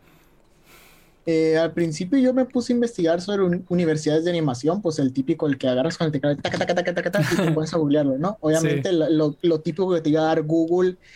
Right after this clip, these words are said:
Speaker 1: era las escuelas más prestigiosas y por ende también las más caras, ¿no?
Speaker 2: Ujú.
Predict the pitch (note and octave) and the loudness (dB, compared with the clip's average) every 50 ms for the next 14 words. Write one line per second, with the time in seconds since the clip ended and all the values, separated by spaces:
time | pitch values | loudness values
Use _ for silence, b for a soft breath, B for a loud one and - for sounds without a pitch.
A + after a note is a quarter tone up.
0 | B B B - D#3 D#3 D#3+ D#3+ D3+ - E3+ D#3 D#3 D#3 D3+ - D#3+ D3 - - | B B B -2 0 0 0 -2 -2 -2 0 0 0 0 0 -2 -4 -6 -4 -2
1 | D#3 D#3 E3 E3 E3 E3 D#3 - - - F3 E3 - - E3+ D3+ - D#3 D3 D3 | -2 0 0 0 -2 -4 -4 -6 -4 -4 -4 -4 -2 -4 -6 -2 -2 -2 -2 -2
2 | F3 E3+ - - E3 D3+ - C#3+ C3 B2+ C3 C#3+ D3 D3 C3+ A#2+ A#2 B2 C3+ D3+ | -2 -6 -4 -6 -6 -4 -2 0 0 0 0 0 0 0 -2 -2 -2 -2 -2 -4
3 | - - D3+ C3+ A#2 A2 - F#2 F2 - - F#3 F#3+ F3 B2+ G#2+ A#2 C3+ D3+ - | -4 -2 -2 0 0 -2 -4 -8 -12 -8 -4 -2 -2 0 0 0 0 -2 -2 -4
4 | - _ _ _ - D3 C#3 B2+ B2+ D3+ D3 D3 C#3 | -8 _ _ _ -2 0 0 2 2 2 2 2 0